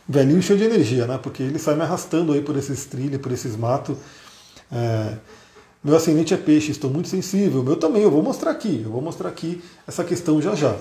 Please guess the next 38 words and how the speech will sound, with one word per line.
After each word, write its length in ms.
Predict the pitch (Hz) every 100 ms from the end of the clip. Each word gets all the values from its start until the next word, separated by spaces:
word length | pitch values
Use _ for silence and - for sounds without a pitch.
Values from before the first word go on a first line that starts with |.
| - - -
Então 220 | 147 311
o 20 |
resumão 560 | 240 208 196 135 185 165
é 60 |
assim: 260 | 165 - 131
a 20 |
gente 160 | 117 160
se 100 | 185
conectar 380 | 160 151 151 160
com 120 | 180
a 20 |
espiritualidade, 800 | - 156 156 131 113 117 110 113 - - -
a 60 | -
gente 260 | 131 160 156
realmente 720 | 175 170 147 170 175 151 - - -
aproveitar 640 | - - 175 156 135 190
essa 180 | 233 196
janela 540 | 143 135 127 139 117 - -
pra 120 | - -
se 100 | 175
conectar 480 | 156 147 143 -
com 180 | - 151
algo 200 | 131 127
maior 400 | 135 113 110 120 - - _
e 60 | 180
principalmente, 840 | - 196 233 226 175 139 135 139
pessoal, 320 | - 127 135 139
se 140 | 151
conectar 400 | 156 147 - 151
com 100 | 156
esse 140 | 151
conceito 400 | 170 160 147 139
de 100 | 151
que 100 | 175
todos 380 | - - 147 156
somos 360 | - 147 151 113
um, 280 | 151 110 - - _ -
né? 240 | 120 135